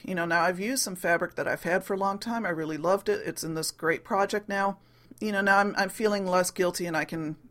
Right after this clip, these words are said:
now I've since gone out and bought new fabric again. <laughs> So you just have to know what your limits are. Uh, why do we buy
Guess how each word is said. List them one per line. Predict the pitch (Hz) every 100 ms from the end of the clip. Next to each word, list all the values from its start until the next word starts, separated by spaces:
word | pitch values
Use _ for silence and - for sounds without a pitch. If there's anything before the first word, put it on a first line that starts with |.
| -
now | 135 135 135
I've | 143 -
since | 143 131 -
gone | 151 139
out | -
and | -
bought | 135 180
new | 196
fabric | 285 247 208
again. | 185 247 - -
<laughs> | 320
So | 311
you | 269
just | 226 220
have | 185 185
to | 160
know | 156
what | 151
your | -
limits | 143 143 147 -
are. | - - - - - - - - - -
Uh, | -
why | 240 262 349 359
do | 269 294 359
we | 262
buy | 185 165 - -